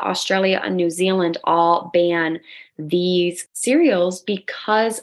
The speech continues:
of the carcinogenic effect of B H T and also those that have the artificial dyes.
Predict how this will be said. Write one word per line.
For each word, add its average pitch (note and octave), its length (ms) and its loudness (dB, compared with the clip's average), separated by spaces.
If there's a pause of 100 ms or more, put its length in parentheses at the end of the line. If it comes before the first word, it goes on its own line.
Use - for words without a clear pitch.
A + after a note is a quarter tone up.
of F3 360 4
the F#3 100 0
carcinogenic F3 840 -2
effect E3+ 460 -2
of D#3+ 160 -4
B E3 120 2
H - 260 0
T F3 340 -2
and - 140 -4
also F3 340 0
those E3 260 2
that F#3 140 0
have F3+ 260 -4
the F3 160 -4
artificial - 540 0
dyes. - 600 -4